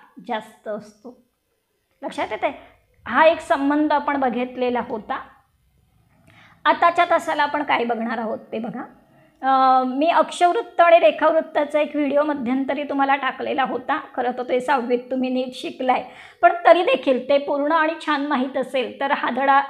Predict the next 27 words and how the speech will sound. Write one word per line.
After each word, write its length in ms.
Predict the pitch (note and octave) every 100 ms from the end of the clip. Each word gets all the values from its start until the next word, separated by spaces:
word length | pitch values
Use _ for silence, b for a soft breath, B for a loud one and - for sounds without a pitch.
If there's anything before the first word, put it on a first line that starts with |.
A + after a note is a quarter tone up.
| C4+
जास्त 280 | C4+ C4 E4+
चांगला 360 | E4+ D4 B3 B3
समजू 360 | C#4 B3 A#3+
शकतो. 580 | B3 - - - - _ b b
या 140 | C#4 D4+
उद्देशाने 540 | D#4 C4+ D#4 D#4+ D#4
तो 160 | D#4 D#4+
व्हिडिओ 320 | D#4+ D4 C#4+
मी 100 | C#4+
टाकलेला 440 | D4 D#4 C#4 A#3+
होता 300 | B3+ B3 A3+
तुम्हाला, 380 | A#3+ C4 A#3+ - - -
तो 60 |
तुम्ही 240 | B3+ C4 B3
बघितलेला 540 | B3+ A#3+ C4 D4 C#4
असेल 420 | C4 B3 - D4
सगळ्यांनी 560 | G4 D#4+ B3+ C4 C4+ C#4+ - B B -
निश्चितच 640 | D4+ - - F4 G#4 A#4+ -
आणि 120 | - E4+
तो 80 | F4
तुम्हाला 300 | F4 D#4+ G4
समजलेला 600 | F4+ C4 A3+ A3+ A#3+ B3
असेल, 260 | G#3 C3+ - b b
कारण 220 | C#4 C#4+ C4+
ज्या 140 | C#4
अर्थी 200 | B3+ C#4
माझ्यापर्यंत 560 | D4+ - C4 D4 C4+